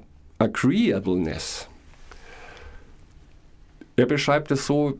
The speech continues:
Verträglichkeit, worüber wir vorhin gesprochen haben. Also Menschen, die ganz viel Wert darauf liegen, legen, dass sie möglichst gut ankommen bei allen anderen. Und immer versuchen, äh, einen Ausgleich herzustellen,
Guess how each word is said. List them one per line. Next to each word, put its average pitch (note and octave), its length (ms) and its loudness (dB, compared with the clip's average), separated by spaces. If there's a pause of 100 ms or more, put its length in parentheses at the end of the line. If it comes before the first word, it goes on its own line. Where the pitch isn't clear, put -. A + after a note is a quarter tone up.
Verträglichkeit, - 1080 -2 (440)
worüber A2 560 0
wir A2 100 2
vorhin G#2+ 260 0
gesprochen - 520 -4
haben. - 200 -4
Also A2 240 0
Menschen, F3+ 680 2 (640)
die A#2 320 2 (160)
ganz F#3 300 2
viel A#2+ 260 0
Wert A#2 300 0
darauf G#2+ 360 0
liegen, D3+ 520 0 (420)
legen, C3+ 540 0 (1400)
dass A#2 160 0
sie D3+ 60 4
möglichst C#3 400 0
gut C3+ 240 2
ankommen F#2 560 -2
bei F2+ 120 -2
allen C#2 240 -4
anderen. - 420 -8 (320)
Und A2 160 2
immer D3+ 220 2
versuchen, C3+ 720 2 (560)
äh, G3+ 80 0
einen G3 640 0
Ausgleich B2+ 580 0
herzustellen, G#2+ 1120 0